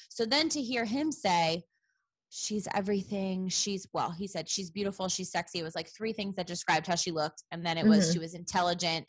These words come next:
Speaker 1: and there was, like, one other inner
Speaker 2: Oh, there
Speaker 1: personality.
Speaker 2: was, yeah, I was gonna say, there was
Speaker 1: Right.
Speaker 2: something that was, like, so bizarre that we all laughed at.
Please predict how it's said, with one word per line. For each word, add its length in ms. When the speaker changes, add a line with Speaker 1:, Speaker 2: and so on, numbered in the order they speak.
Speaker 1:
and 380
there 100
was, 120
like, 120
one 280
other 400
inner 340
Speaker 2:
Oh, 180
there 140
Speaker 1:
personality. 80
Speaker 2:
was, 220
yeah, 240
I 40
was 80
gonna 120
say, 140
there 80
was 160
Speaker 1:
Right. 120
Speaker 2:
something 140
that 120
was, 120
like, 120
so 260
bizarre 340
that 100
we 120
all 240
laughed 340
at. 300